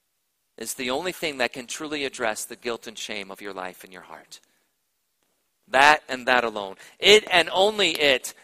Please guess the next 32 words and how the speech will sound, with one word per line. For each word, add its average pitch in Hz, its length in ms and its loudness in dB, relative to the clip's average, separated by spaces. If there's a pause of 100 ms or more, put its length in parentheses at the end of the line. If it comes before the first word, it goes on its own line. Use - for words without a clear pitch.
(180)
can 151 420 2 (420)
take 175 380 0
you 180 160 0
off, 120 280 4
knock 143 300 2
you 156 160 -4
off 120 380 2
the 120 80 -8
performance 135 480 -8
treadmill 110 640 -4
that 110 140 -8
goes 110 220 -8
on 104 240 -4
forever. - 460 -14 (800)
The 147 80 -2
steadfast 202 500 10
love 185 140 6
of 180 120 0
the 175 60 0
Lord 185 240 4
is 165 120 -2
the 165 100 -2
only 208 220 2
love 185 180 6
that 170 160 6
can 170 220 -2
free 233 420 -2
you 156 400 -2 (240)
to 160 100 -6
truly 233 440 0
love 208 440 10
others 147 600 2